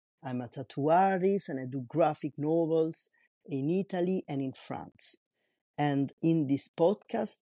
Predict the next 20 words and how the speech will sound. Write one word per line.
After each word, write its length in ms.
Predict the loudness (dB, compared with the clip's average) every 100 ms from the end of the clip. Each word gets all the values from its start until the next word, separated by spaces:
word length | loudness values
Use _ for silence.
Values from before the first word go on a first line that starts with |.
| _
I 440 | 0 0 0 0 0
want 460 | -2 -6 -4 -6 -8
to 100 | -4
talk 320 | -2 -2 -6
about 520 | -6 -2 -2 -2 -6 -8
the 400 | 0 4 4 2
creative 480 | 4 4 4 0 -4 -4
process 720 | -4 -4 -6 -8 -8 -8 -8 -4
as 180 | -2 0
a 80 | 0
way 520 | 4 6 6 4 0 -6
for 340 | -6 -4 -6 -12
self-observation. 1400 | -12 -6 -6 -4 -10 -10 -6 -4 -4 -4 -6 -10 -12 -18 _ _ -8
Welcome 580 | -4 -2 -4 -2 -2 -4 -6
to 240 | -6 -6 -2
Balboa 560 | 2 2 4 4 4
Park. 440 | 2 2 0 -4 -6 -6 _ _ _ -4
Good 300 | 2 2 4
morning 720 | 10 12 12 10 10 10 10 6 4
and 260 | 4 4